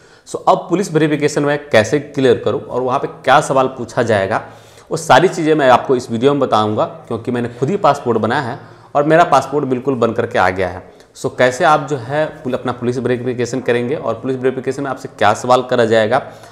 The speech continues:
और क्या चीज़ जो होगा, कैसे होगा, सारी चीज़ इस वीडियो में बताऊंगा। तो चलिए शुरुआत करते हैं।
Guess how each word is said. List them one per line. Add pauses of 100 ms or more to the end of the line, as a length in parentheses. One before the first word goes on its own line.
(200)
और
क्या
चीज़
जो
होगा,
कैसे
होगा,
सारी
चीज़
इस
वीडियो
में
बताऊंगा।
तो
चलिए
शुरुआत
करते
हैं।